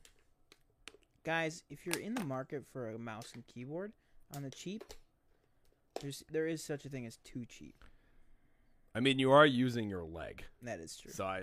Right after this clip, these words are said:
Speaker 2: I don't know if that is, uh, if you can ding, ding the mouse for that
Speaker 1: Oh,
Speaker 2: one.
Speaker 1: you know what? How are we gonna hear this? Oh, you know what? There's no way that, that it's gonna
Speaker 2: I don't know. That was a good
Speaker 1: I don't
Speaker 2: question.
Speaker 1: think it's gonna pick it up on the mic. It's so
Speaker 2: Oh,
Speaker 1: far
Speaker 2: no,
Speaker 1: away.
Speaker 2: I don't think so,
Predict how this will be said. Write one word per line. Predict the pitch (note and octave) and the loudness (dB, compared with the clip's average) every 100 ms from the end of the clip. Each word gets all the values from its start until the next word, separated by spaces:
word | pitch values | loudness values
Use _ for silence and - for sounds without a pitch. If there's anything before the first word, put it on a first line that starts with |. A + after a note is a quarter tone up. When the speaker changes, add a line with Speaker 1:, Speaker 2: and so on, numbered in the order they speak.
| - | -6
Speaker 2:
I | F#2+ | -6
don't | G2 F#2+ | -4 -4
know | F2+ F2 E2+ | -4 -6 -8
if | - | -10
that | E2 D2+ C#2+ | -10 -8 -10
is, | C#2 C2+ | -12 -14
uh, | C#2+ C#2 - - - - | -14 -14 -16 -8 -6 -6
if | F2+ F#2+ | -8 -10
you | A#2 | -8
can | A2 F#2+ E2+ | -8 -10 -12
ding, | F#2 F#2+ F#2 F2+ - - - A#2 | -12 -12 -12 -16 -18 -20 -18 0
ding | C3+ C3+ C3+ | 6 6 6
the | |
mouse | A2 F#2 F#2 - | 2 0 -4 -8
for | - | -12
that | D#2+ A#3+ | -8 -4
Speaker 1:
Oh, | |
Speaker 2:
one. | G3+ F3+ | -4 -4
Speaker 1:
you | |
know | F#3+ F#3+ | -8 -10
what? | A#3 | -12
How | A#3 A3+ B3 | -12 -12 -12
are | |
we | A#3 | -12
gonna | A3 F#3+ | -12 -14
hear | F#3 G#3 | -16 -18
this? | E3+ - - | -18 -20 -8
Oh, | F#3+ F#3 | -4 -2
you | G3+ | -2
know | G3 | -4
what? | F3 | -6
There's | F3+ E3+ | -6 -6
no | D3 C3 | -6 -4
way | A#2+ A#2 C#2+ | -4 -6 -8
that, | D2 - _ _ _ _ - | -10 -12 _ _ _ _ -20
that | B2+ | -18
it's | B2+ | -16
gonna | - D3 | 0 6
Speaker 2:
I | A3+ | 8
don't | B3 | 8
know. | A3 F3 | 6 6
That | C#3 E3 | 6 6
was | F#3+ | 6
a | |
good | F3+ | 4
Speaker 1:
I | D#3+ | 6
don't | G3 | 6
Speaker 2:
question. | F#3 | 6
Speaker 1:
think | F3 | 2
it's | - | -2
gonna | D#3 | -4
pick | C#3 D3+ C#3 | -2 -2 0
it | |
up | C3 B2 | -2 -2
on | A#2 | -8
the | A2+ | -10
mic. | A2+ A2 - _ - _ - C#3 | -10 -12 -16 _ -20 _ -14 -12
It's | - | -4
so | G3 | 4
Speaker 2:
Oh, | G3+ G3+ | 10 10
Speaker 1:
far | D3 | 10
Speaker 2:
no, | C#3+ E3+ | 8 6
Speaker 1:
away. | A#2 | 6
Speaker 2:
I | D3 | 2
don't | B2+ | 0
think | F2+ D3 | -6 -10
so, | - | -10